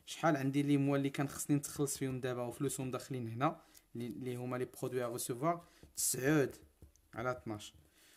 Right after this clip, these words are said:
دونك اون فوا كناخد-، كندير الكالكول وكنخدم عليه، كتعطيني واحد الريزولتا ديال تلاتة، ديال ستة وثلاثين ألف. دونك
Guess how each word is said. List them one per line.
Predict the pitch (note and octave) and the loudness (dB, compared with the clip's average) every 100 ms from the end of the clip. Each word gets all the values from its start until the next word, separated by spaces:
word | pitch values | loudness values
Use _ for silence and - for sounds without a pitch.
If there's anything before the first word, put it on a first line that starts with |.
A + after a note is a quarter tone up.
| _ | _
دونك | C#3+ D3+ D3 - | 2 4 2 2
اون | E3 | 4
فوا | D3 D3 | 4 2
كناخد-، | C#3+ D3 C#3+ C#3 D3 - | 4 4 2 2 -6 -6
كندير | C#3+ C3+ C3+ | -4 -2 -2
الكالكول | C3 C3+ B2 C#3 | -2 -4 -2 -4
وكنخدم | B2 C3+ - A#2+ B2+ | -4 -6 -6 -8 -6
عليه، | B2 F3 - - - - | -2 -4 -4 -14 -12 -4
كتعطيني | D3+ B2 D3+ C#3+ D#3+ | -4 0 2 4 6
واحد | C#3+ - B2+ | 2 -2 -4
الريزولتا | B2+ C3+ B2+ A#2+ D3 E3 - | -2 -2 -2 -2 -2 -4 -8
ديال | C3 C3 D3 - | -6 -2 -2 -4
تلاتة، | - B2 C#3 | -8 -6 -6
ديال | A#2+ C#3+ C3+ | -4 -4 -4
ستة | - D#3+ D#3+ D3 | -2 -2 -2 -6
وثلاثين | D3 C3 - D#3 E3 _ _ _ _ _ _ - - | -8 -8 -4 -6 -6 _ _ _ _ _ _ -16 2
ألف. | D3 A2 - - - - _ _ _ _ _ _ - - - _ | 2 2 -6 -16 -20 -20 _ _ _ _ _ _ -20 -20 -20 _
دونك | C3+ D3 C#3+ | 2 2 2